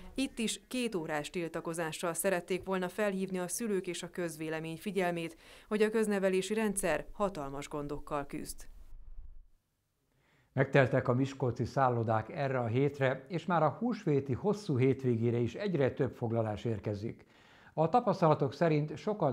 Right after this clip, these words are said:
Speaker 2: meghosszabbították a március tizenötödiki munkaszüneti napot, és hétvégéig a pihenést választották.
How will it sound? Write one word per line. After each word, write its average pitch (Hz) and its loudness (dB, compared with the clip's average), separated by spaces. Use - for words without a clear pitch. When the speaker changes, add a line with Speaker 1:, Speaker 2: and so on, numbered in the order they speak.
Speaker 2:
meghosszabbították 123 -2
a 117 0
március 127 -2
tizenötödiki 131 -4
munkaszüneti 131 -4
napot, 151 0
és - -4
hétvégéig 160 4
a 120 0
pihenést 104 -2
választották. 101 -6